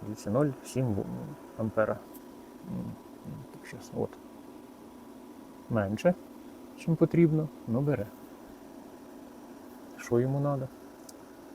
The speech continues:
А він, коротше, от йому надо, і все, це йому надо. Те, що, наприклад, там нам надо, щоб він з акумулятора не сосав, то він тут з нього так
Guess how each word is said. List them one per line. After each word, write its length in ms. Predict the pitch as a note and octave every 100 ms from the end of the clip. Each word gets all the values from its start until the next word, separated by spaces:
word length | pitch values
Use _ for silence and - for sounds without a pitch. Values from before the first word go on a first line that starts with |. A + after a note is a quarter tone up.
| - - - - - - D3
А 60 |
він, 100 | D#3+
коротше, 400 | E3 D#3+ - C#3+ B2
от 140 | C3+
йому 180 | D3 D#3+
надо, 240 | F#3 G#2
і 100 | A2
все, 220 | A2+ -
це 160 | F#2 A2+
йому 240 | A#2+ B2+
надо. 260 | A2 G2 G2+ - - -
Те, 80 | -
що, 160 | - -
наприклад, 400 | A2+ B2+ A#2 A2
там 200 | - G#2
нам 200 | B2 C#3
надо, 200 | A#2 G2
щоб 160 | G2+ G#2
він 180 | G#2+ G2 G2+
з 80 | G2+
акумулятора 480 | - A2 G#2+ G#2+ G#2
не 80 | G2+
сосав, 380 | G#2+ - C3+ A#2+ - - - - - - -
то 280 | - G2+ G#2+
він 200 | A2 A#2
тут 140 | A2+ - -
з 240 | A#2+ G#2 G#2
нього 220 | A2+ G#2
так 160 | A#2+